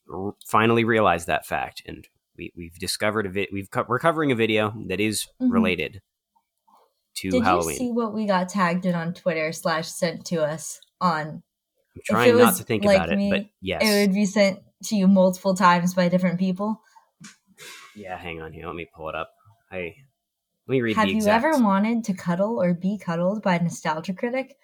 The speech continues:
Speaker 2: Well, we have the product for you. Order your sexy nostalgia critic pillowcase to here. And then
Speaker 1: So
Speaker 2: there's a video of him.
Speaker 1: So, guilty confession,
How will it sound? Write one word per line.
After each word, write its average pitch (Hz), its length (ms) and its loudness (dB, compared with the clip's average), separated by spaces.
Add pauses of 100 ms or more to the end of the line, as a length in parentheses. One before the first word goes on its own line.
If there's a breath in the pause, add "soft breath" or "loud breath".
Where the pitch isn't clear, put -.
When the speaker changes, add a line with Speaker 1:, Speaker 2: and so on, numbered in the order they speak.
(160)
Speaker 2:
Well, 190 140 6
we 226 140 2
have 240 160 2
the 190 80 0
product 202 480 0
for 226 80 -6
you. 160 320 -4 (500 soft breath)
Order 240 240 2
your 262 240 0
sexy 233 680 -2
nostalgia 240 600 0
critic 180 460 0 (120)
pillowcase 185 840 -2
to 214 140 -12 (300)
here. - 340 -8 (1120)
And 185 160 6
then 180 80 6
Speaker 1:
So 185 60 8
Speaker 2:
there's 185 180 4
a 196 40 0
video 170 340 0
of - 180 -8
him. 165 200 -10 (360)
Speaker 1:
So, 135 260 2 (100)
guilty 185 340 -2
confession, 156 520 -2